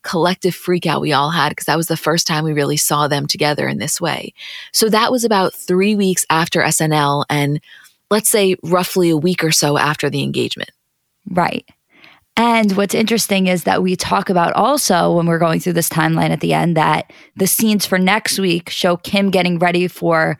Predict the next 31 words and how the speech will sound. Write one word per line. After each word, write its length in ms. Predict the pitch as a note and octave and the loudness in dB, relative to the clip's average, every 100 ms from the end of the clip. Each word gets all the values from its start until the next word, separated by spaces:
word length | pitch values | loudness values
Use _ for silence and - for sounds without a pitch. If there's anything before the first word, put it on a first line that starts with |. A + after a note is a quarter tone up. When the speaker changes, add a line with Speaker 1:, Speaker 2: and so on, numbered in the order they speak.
| - - | -10 -14
Speaker 2:
Simon 440 | - F3+ F3+ F#3 | -4 0 2 2
and 160 | F3+ E3 | 0 -2
Phil's 400 | - E3+ E3+ D3+ | 0 0 0 -4
rehearsal 500 | D3+ F#3 F3+ - D#3+ | -6 -2 -2 -2 -4
dinner. 380 | D3+ - - - - - | -6 -8 -12 -16 -20 -14
And 140 | - F3 | -4 0
the 80 | E3+ | 2
wedding 320 | F#3 F#3+ F#3+ | 2 2 2
was 360 | F3 D#3+ D#3+ - _ _ _ _ | 2 2 0 -8 _ _ _ _
November 540 | F3+ F3+ E3+ E3+ E3 E3 | -2 0 2 2 0 -2
thirteenth. 840 | - E3+ - - A3+ F3+ - - _ _ _ _ _ _ _ _ _ _ _ _ - | -4 -4 -4 -6 -4 -4 -6 -18 _ _ _ _ _ _ _ _ _ _ _ _ -8
So 240 | - A3 | 0 0
we're 180 | G3 G#3 | 2 0
jumping 480 | F3 A3+ D4 D4 A3+ | 0 0 2 2 2
in 100 | G3 | 0
a 80 | F3 | -2
timeline 640 | - B3+ D#4 C4+ G3 F#3+ | -2 0 2 2 2 0
here 540 | E3+ E3+ E3+ F3 - _ | 0 2 2 0 -2 _
from 260 | - F#3+ F3+ | -2 0 2
this 300 | D#3+ C4 - | 2 0 2
episode 720 | A#3 A3+ - G#3 G3 F3+ F3 - _ _ | 0 0 -2 0 2 0 -4 -14 _ _
that 120 | F#3 | 0
we're 80 | F#3+ | 2
watching 300 | F#3+ F#3+ G3 | 0 0 0
this 180 | C4+ G#3+ | 0 0
week 180 | F#3+ - | -2 -2
to 120 | F#3 | 0
next 320 | G#3+ D#4 - | 0 0 -2
week, 240 | G3 F3 - | -2 0 0
about, 280 | G3+ G#3 | 2 2
like, 260 | F#3 F3 - | 2 0 -6